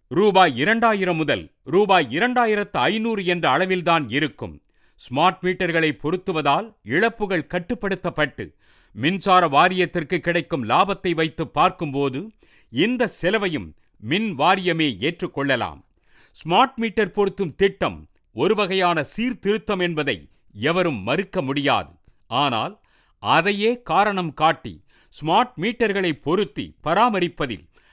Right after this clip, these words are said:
அதானி போன்ற பெருநிறுவனங்கள் கொள்ளையடிப்பதையும், அதற்கு தமிழக அரசு துணை போவதையும் அனுமதிக்க முடியாது. எனவே, ஸ்மார்ட் மீட்டர்களை பொருத்துவதற்காக ஒன்றரை ஆண்டுகளுக்கு முன் கோரப்பட்ட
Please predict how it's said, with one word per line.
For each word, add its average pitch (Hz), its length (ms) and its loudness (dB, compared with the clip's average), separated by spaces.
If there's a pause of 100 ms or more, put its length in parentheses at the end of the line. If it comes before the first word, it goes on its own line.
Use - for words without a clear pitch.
(120)
அதானி 190 420 2
போன்ற 175 320 -2
பெருநிறுவனங்கள் 165 1000 0 (420)
கொள்ளையடிப்பதையும், 180 920 -2 (220)
அதற்கு 208 440 4 (100)
தமிழக 226 380 0
அரசு 202 320 -2
துணை 208 260 -2
போவதையும் 175 580 0
அனுமதிக்க 175 520 -2
முடியாது. 135 500 0 (320)
எனவே, 135 360 0 (560)
ஸ்மார்ட் 220 400 0
மீட்டர்களை 208 460 -2
பொருத்துவதற்காக 175 1000 -2 (380)
ஒன்றரை 196 480 0
ஆண்டுகளுக்கு 214 600 0
முன் 190 200 -4
கோரப்பட்ட 180 560 -2